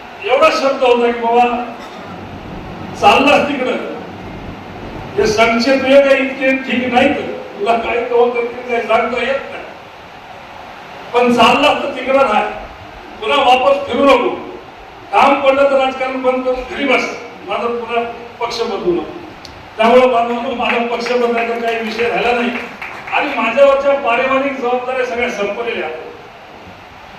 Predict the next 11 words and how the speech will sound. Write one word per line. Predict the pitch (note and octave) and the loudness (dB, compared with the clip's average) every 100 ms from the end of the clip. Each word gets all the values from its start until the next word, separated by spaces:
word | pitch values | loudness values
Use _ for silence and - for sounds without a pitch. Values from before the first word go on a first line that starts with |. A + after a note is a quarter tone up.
| - | -4
माझे, | - G#3 A#3 A#3 A3+ G#3+ | 0 2 2 2 0 0
मला | G#3 G#3+ | 2 4
एकच | A3+ A#3 B3 A#3 | 4 4 2 2
मुलगा | A3 A3 | 0 0
आणि | A3+ A3 | 0 0
एकच | A#3 - | -2 -2
मुलगी, | G#3+ G3+ G#3+ | 0 0 -2
त्या | A3+ | -2
दोघांचे | G#3+ G3+ G#3+ G#3+ A#3 A#3 | 0 4 4 4 4 2
लग्न | G3+ G#3+ | 2 2
झाले. | F#3+ - - A#4+ - | 2 6 6 6 2